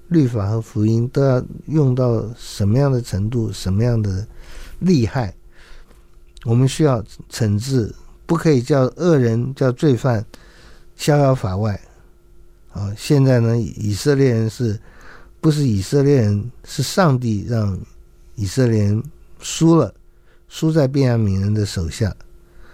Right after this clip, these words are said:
连输两场，死了两万二千和一万八千，这是非常惨了。好，神的约柜在内，亚伦的子孙以利亚撒的儿子菲尼哈侍立在约柜前。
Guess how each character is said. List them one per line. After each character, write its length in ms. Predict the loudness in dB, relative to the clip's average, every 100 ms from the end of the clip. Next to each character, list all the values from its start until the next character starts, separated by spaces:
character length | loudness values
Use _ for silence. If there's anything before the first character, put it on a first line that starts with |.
| -20 -20 -20 -12
连 360 | 2 4 6 4
输 280 | 0 0 2
两 240 | 2 2
场， 320 | 0 -4 -6 -14 _ -20 -20 -20 -20 -20 -20 -20 -20 -20 -20 -20 -18
死 340 | -12 -4 2
了 380 | 4 4 2 0 -12 -20 _ -2
两 240 | 2 4
万 160 | 2 2
二 160 | 2
千 280 | 0 0 0
和 120 | 0
一 160 | 2 2
万 200 | 2 0
八 200 | -2 -4
千， 340 | -2 -2 -2 -8 -20 -20 -20 -20 -20 -4
这 120 | 2
是 240 | 4 4 4
非 220 | 2 2
常 180 | 2 0
惨 240 | -4 -8
了。 120 | -10 -14 -20 -20 -20 -20 -20 -20 -20 -20 -20 -20 -20 -20 -20 -20
好， 280 | -2 2 2 0
神 240 | 0 2
的 80 | 4
约 180 | 4 4
柜 200 | 4 4
在 200 | 4 4
内， 420 | 4 4 2 0
亚 180 | 0 2
伦 160 | 4 4
的 100 | 2
子 220 | -2 -2
孙 200 | 2 4
以 120 | 4
利 120 | 4
亚 160 | 4 2
撒 180 | 2 2
的 100 | 4
儿 120 | 2
子 140 | 0
菲 180 | 0 2
尼 140 | 4
哈 260 | 4 2 0
侍 240 | -6 -2 2
立 160 | 2
在 160 | 2 2
约 180 | 2 2
柜 200 | 2 0
前。 280 | 0 -6